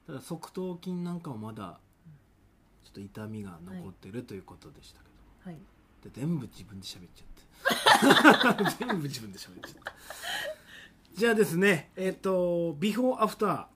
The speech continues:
Speaker 1: ー、
Speaker 2: はい。
Speaker 1: 初回特別サービスということで、
Speaker 2: はい。
Speaker 1: あの、名カメラマン、
Speaker 2: はい。
Speaker 1: ゆたかめさんが、
Speaker 2: ゆたかめさん。
Speaker 1: ええ、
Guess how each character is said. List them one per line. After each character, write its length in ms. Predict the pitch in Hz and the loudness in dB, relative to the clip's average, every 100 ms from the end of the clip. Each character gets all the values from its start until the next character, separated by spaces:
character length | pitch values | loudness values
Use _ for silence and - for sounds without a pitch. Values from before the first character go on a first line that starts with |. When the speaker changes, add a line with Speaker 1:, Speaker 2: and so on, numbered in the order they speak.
| - | -12
Speaker 1:
ー、 40 | |
Speaker 2:
は 60 | 214 | -12
い。 100 | - _ _ _ - | -12 _ _ _ -12
Speaker 1:
初 180 | 190 | -8
回 400 | 175 208 190 123 - _ _ - | 0 2 2 0 -8 _ _ -14
特 160 | 143 170 | -4 2
別 180 | 202 - | 2 2
サ 160 | 190 190 | -2 0
ー 40 | |
ビ 80 | 180 | 0
ス 100 | - | -2
と 80 | 131 | -8
い 40 | |
う 20 | |
こ 100 | 117 | -8
と 120 | 104 | -14
で、 240 | 98 95 - | -14 -18 -14
Speaker 2:
は 140 | 226 220 | -10 -10
い。 100 | 147 - | -12 -18
Speaker 1:
あ 80 | |
の、 120 | 95 90 85 - _ _ _ _ _ _ | -18 -18 -20 -20 _ _ _ _ _ _
名 200 | 127 185 | -2 -2
カ 120 | 180 185 | 0 0
メ 100 | 180 | 0
ラ 80 | |
マ 120 | 165 131 | 0 -2
ン、 180 | 95 - _ _ - | -8 -16 _ _ -16
Speaker 2:
は 120 | 196 | -14
い。 140 | 160 120 | -14 -8
Speaker 1:
ゆ 160 | 139 | -6
た 140 | 151 170 | -4 -4
か 140 | 175 | -2
め 120 | 170 | -2
さ 140 | 151 160 | -2 -2
ん 100 | 147 | -2
が、 260 | 143 131 - - | -4 -8 -14 -14
Speaker 2:
ゆ 120 | 190 | -12
た 120 | 226 | -12
か 160 | - 254 | -10 -8
め 120 | 254 | -6
さ 120 | 156 | -4
ん。 40 | |
Speaker 1:
え 20 | |
え、 100 | 135 | -4